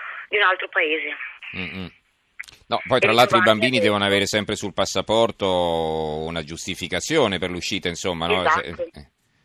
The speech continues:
Speaker 2: il consenso del, di entrambi i genitori, perché, insomma, casi di sottrazione di
Speaker 1: Soprattutto
Speaker 2: minore sono frequenti.
Speaker 1: la Tunisia fa passaporti senza le autorizzazioni delle madri, ma li fa solo, solo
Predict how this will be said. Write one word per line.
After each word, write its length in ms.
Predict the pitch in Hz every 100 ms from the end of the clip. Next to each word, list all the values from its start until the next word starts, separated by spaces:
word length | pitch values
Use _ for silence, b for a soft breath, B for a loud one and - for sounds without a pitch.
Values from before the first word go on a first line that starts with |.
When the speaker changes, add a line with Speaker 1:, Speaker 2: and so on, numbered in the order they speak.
| _ _ -
Speaker 2:
il 60 |
consenso 500 | - 92 - 98 90 87
del, 140 | 87
di 100 | 85
entrambi 380 | 90 85 87 85
i 40 |
genitori, 540 | 78 87 85 131 120 90
perché, 220 | 73 71 -
insomma, 340 | - 87 67 55 57 _ -
casi 260 | 98 95
di 80 | 92
sottrazione 520 | 82 - 95 - 104
di 60 | -
Speaker 1:
Soprattutto 60 | 95
Speaker 2:
minore 360 | 95 113 113 95
sono 180 | 87 80
frequenti. 380 | 82 113 113
Speaker 1:
la 60 | 113
Tunisia 800 | - 240 233 220 214 208 226 285 -
fa 160 | - 220
passaporti 840 | 226 208 226 226 214 196 - - -
senza 260 | 240 240 247
le 80 |
autorizzazioni 640 | 233 233 226 208 233 202 196
delle 160 | 196
madri, 340 | 202 170 160 196
ma 120 | 214
li 80 | 220
fa 140 | 233 226
solo, 220 | 202 208
solo 420 | - 208 220 226